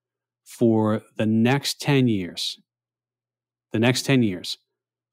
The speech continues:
Wh-, what do they really get? Okay. Well, remember, a bond's price is the present value of future cash flows.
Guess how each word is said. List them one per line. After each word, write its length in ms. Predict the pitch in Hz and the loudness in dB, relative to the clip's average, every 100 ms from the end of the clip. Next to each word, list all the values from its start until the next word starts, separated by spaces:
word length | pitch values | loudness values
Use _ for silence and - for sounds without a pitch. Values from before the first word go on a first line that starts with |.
| _ | _
Wh-, 240 | - 147 - | -6 -4 -4
what 200 | 151 170 | 0 2
do 100 | 196 | 4
they 140 | 175 | 2
really 260 | 156 139 117 | 2 0 -2
get? 320 | 101 92 82 - _ _ _ _ _ _ - | -4 -12 -12 -20 _ _ _ _ _ _ -6
Okay. 300 | 175 113 98 - _ _ _ _ | -4 -2 -4 -10 _ _ _ _
Well, 140 | 147 156 | -2 0
remember, 640 | 165 202 156 101 101 _ _ _ _ | 2 2 0 -4 -8 _ _ _ _
a 80 | 139 | -8
bond's 400 | 120 139 147 151 | 0 2 2 0
price 460 | - 127 110 110 113 | 0 0 0 -2 -6
is 80 | 107 | -8
the 80 | |
present 400 | 101 110 107 107 | -4 -2 -2 -4
value 340 | 107 95 95 95 | -4 -4 -4 -6
of 80 | - | -6
future 280 | 95 - | -6 -6
cash 340 | 113 92 90 - | -8 -6 -4 -6
flows. 380 | - - - | -8 -8 -8